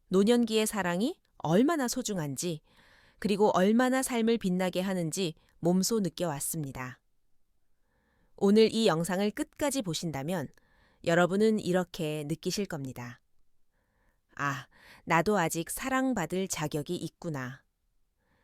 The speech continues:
내 삶은 지금부터 더 따뜻해질 수 있구나." 준비되셨나요?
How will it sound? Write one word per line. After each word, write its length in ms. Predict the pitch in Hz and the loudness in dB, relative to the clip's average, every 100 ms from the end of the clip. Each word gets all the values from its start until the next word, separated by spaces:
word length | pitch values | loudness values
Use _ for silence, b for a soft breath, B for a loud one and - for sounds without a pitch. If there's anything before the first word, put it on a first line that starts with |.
| _ | _
내 240 | 165 170 | 4 4
삶은 500 | 170 160 147 202 147 b b b - | 4 -2 -2 -2 -2 b b b -6
지금부터 720 | - 196 208 196 190 190 175 | -2 0 0 0 -4 -4 -4
더 320 | - 135 135 - | -4 -4 -4 -4
따뜻해질 540 | 175 185 - 175 139 | -6 -6 -8 -8 -8
수 140 | - 175 | -6 -8
있구나." 500 | - 147 143 120 _ _ _ _ _ _ _ _ _ _ _ _ _ - | -8 -10 -8 -10 _ _ _ _ _ _ _ _ _ _ _ _ _ -6
준비되셨나요? 1040 | - 196 233 185 160 165 143 135 220 - | 0 0 2 0 -2 -4 -6 -4 -4 -6